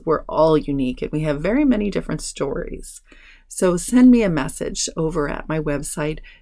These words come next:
capturing the charmed life dot com. You want to live your best life over the course of the decades that you have an opportunity to homeschool your kids. Homeschooling's hard work.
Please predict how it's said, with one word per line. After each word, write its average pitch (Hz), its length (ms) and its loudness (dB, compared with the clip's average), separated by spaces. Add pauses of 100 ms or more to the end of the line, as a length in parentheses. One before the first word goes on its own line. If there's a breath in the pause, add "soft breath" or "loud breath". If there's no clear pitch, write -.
(140)
capturing 196 720 -2 (160)
the 190 80 -8
charmed 165 380 -4
life 143 340 -6 (240)
dot 147 240 -10
com. 156 360 -12 (640)
You 202 220 4
want 165 240 2
to 139 60 0
live 139 240 -2
your 135 100 0
best - 400 -8
life - 480 -6
over 156 240 0
the 139 80 -4
course - 460 -8
of 139 180 -10
the 147 80 -6
decades 151 640 -6
that - 200 -8
you 151 100 -2
have 151 200 -4
an - 80 -10
opportunity 196 880 0 (280 loud breath)
to 180 100 -4
homeschool 156 520 -2
your 135 120 -4
kids. - 500 -8 (1120)
Homeschooling's 180 600 2
hard 143 580 -4
work. 131 500 -6